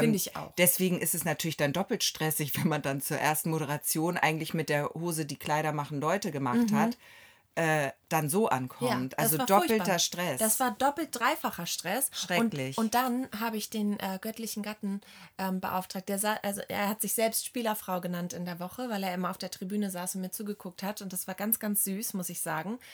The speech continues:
Speaker 1: Wirklich, der hat da immer gesessen bei dreißig Grad, fünfunddreißig Grad in
Speaker 2: Okay,
Speaker 1: der
Speaker 2: jetzt finde ich
Speaker 1: prallen
Speaker 2: dich
Speaker 1: Sonne
Speaker 2: auch ekelhaft.
Speaker 1: und hat mir zugeschaut.
Speaker 2: Ja, ich finde dich ekelhaft
Speaker 1: Das
Speaker 2: jetzt.
Speaker 1: war wirklich toll.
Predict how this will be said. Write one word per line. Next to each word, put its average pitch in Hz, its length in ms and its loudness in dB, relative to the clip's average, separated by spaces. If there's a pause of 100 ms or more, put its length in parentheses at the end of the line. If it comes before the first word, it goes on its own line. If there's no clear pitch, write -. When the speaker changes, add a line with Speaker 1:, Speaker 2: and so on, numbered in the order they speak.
(180)
Speaker 1:
Wirklich, 226 460 -2
der 214 140 -4
hat 214 100 -6
da 208 80 -6
immer 254 220 -4
gesessen 226 420 -2
bei 202 80 -4
dreißig 220 400 -6
Grad, 202 220 -6
fünfunddreißig 208 640 -6
Grad 185 240 -8
in 196 60 2
Speaker 2:
Okay, 185 160 4
Speaker 1:
der 214 100 8
Speaker 2:
jetzt 220 140 4
finde 233 200 10
ich 226 60 6
Speaker 1:
prallen 214 160 6
Speaker 2:
dich 196 100 2
Speaker 1:
Sonne 185 100 12
Speaker 2:
auch 202 120 6
ekelhaft. 143 480 -2
Speaker 1:
und 226 160 0
hat 226 120 -4
mir 202 140 -2
zugeschaut. 185 460 -4
Speaker 2:
Ja, 180 180 6
ich 180 140 -2
finde 185 200 -2
dich - 120 -10
ekelhaft - 400 -6
Speaker 1:
Das 190 100 -2
Speaker 2:
jetzt. 240 100 -2
Speaker 1:
war 202 120 -2
wirklich 208 340 -6 (300)
toll. 185 340 -2